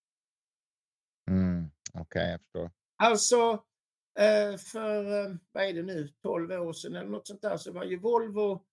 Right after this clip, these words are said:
Speaker 2: och Saab i svår kris i Västsverige.
Speaker 1: Mm.
Speaker 2: Och då gick, eh, eh, både facket och företagsledningen ut i debatten och sa att, "Ja, men vi har allt för att vara framgångsrika. Modeller, kunnande, marknader, teknik.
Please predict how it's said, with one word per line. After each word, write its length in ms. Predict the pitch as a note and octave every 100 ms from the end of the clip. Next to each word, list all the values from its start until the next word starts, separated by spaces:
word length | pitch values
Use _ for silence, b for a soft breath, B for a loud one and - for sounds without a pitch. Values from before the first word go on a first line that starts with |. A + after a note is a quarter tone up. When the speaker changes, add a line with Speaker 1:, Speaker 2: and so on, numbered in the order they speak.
| _
Speaker 2:
och 100 | G3
Saab 360 | - A#3+ A#2+ A2
i 60 | G#2+
svår 340 | - - F3 -
kris 280 | E3+ D#3+
i 60 | F2+
Västsverige. 680 | E3+ F3 - - - - A2 _ _ _ _ _ _ _ _ -
Speaker 1:
Mm. 220 | G2 E2+
Speaker 2:
Och 100 | F2+
då 120 | F#3+
gick, 460 | F#3 F#3+ G3 - -
eh, 240 | F#3+ F#3 F3+ D#3 _ _ _ - - _ _ _ _ -
eh, 60 | - - -
både 280 | G#3 G#3+ -
facket 600 | B3+ B3 A#3+ - E3+ -
och 400 | G3 A#2+ C3 -
företagsledningen 1080 | G3 C3 - F#3 - - F#3 F#3 F#3 G3
ut 260 | G#3 F#3 -
i 440 | E3+ F3 - - - -
debatten 580 | F#3+ F#3 E3 - F3
och 100 | E3+
sa 260 | - - F3
att, 80 | D#3+
"Ja, 80 | F#3+
men 140 | G#3
vi 140 | A3+ A#3
har 280 | B3+ C#4 G#4+ D4
allt 340 | D#4 G3 - _ _
för 200 | - -
att 120 | -
vara 120 | G#3+
framgångsrika. 920 | - - D#4+ B3+ E3 - - - -
Modeller, 840 | F#3 B3 G3 A3+ D4 A#3+ A#3+ A#3+ -
kunnande, 680 | - B3+ B3 A#3 A#3 G#3+ A#3
marknader, 720 | A3 A3+ C4+ A#3+ - A#3 A3+ A3
teknik. 600 | - A3 - A#3+ A#3+